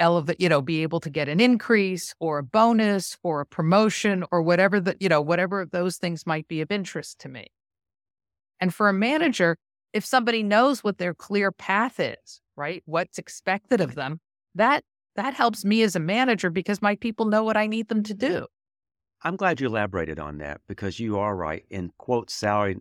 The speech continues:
Speaker 2: negotiation," oftentimes the starting and sometimes ending point are numbers, and you're just pointing out there's far more to it. You know, you shed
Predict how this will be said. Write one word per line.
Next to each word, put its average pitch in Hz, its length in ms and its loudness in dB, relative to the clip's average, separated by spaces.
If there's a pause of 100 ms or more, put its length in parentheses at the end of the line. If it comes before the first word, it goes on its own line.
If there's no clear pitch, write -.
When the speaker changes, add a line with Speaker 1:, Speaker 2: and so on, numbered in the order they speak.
Speaker 2:
negotiation," 87 960 -6 (360)
oftentimes 95 760 -4
the 78 120 -10
starting 95 580 -4
and 92 140 -8
sometimes 87 460 -6
ending 92 360 -4
point 78 340 -10 (320)
are 92 100 6
numbers, 87 580 0 (120)
and 85 260 -6
you're 90 220 -2 (100)
just - 240 -6
pointing 87 280 -4
out 80 80 -6
there's - 160 -8
far 87 260 -4
more 85 340 -6 (440)
to 92 280 -2
it. 71 320 -6 (460)
You 123 80 0
know, 104 40 0
you 107 140 2
shed 113 360 2